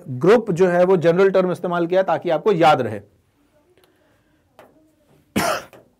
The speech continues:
Define species, प्रजाति, define species, प्रजातियां क्या होती हैं? ठीक है, how human species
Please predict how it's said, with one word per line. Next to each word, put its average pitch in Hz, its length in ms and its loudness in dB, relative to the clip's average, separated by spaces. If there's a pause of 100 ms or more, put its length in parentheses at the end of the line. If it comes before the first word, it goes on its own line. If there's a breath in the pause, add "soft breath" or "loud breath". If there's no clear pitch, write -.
(1160 soft breath)
Define 202 480 -2
species, 147 560 -6 (2250)
प्रजाति, 151 840 -2 (220)
define 156 500 -6
species, 131 440 -6
प्रजातियां 160 560 -4
क्या 156 120 0
होती 135 300 -4
हैं? 117 200 -12
ठीक 147 160 -8
है, 233 180 -6 (560 soft breath)
how 175 180 2
human 185 400 -4
species 170 500 -6